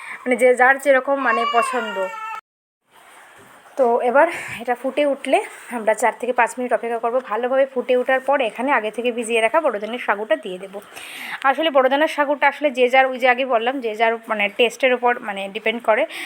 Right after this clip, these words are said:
তো আমার কেন জানি ভালো লাগেনি, আমার ছ-, আমি মানে সবসময় ছোটো দানার সাগু দিয়েই করি।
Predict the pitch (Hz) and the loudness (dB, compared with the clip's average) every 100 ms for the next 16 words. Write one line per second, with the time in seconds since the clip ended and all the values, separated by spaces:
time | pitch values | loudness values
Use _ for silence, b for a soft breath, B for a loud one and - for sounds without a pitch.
0 | B 262 247 302 330 330 349 349 240 247 | B 2 4 4 2 2 0 -2 -2 -2
1 | 277 262 233 247 330 233 233 - 240 269 | 2 2 2 -2 0 0 -2 -6 -8 -6
2 | 247 226 226 214 254 285 302 277 247 233 | -2 -2 -2 -4 -10 -8 -8 -4 0 0
3 | 254 254 247 254 311 320 247 240 | 0 -4 -6 -6 -8 -4 -4 -4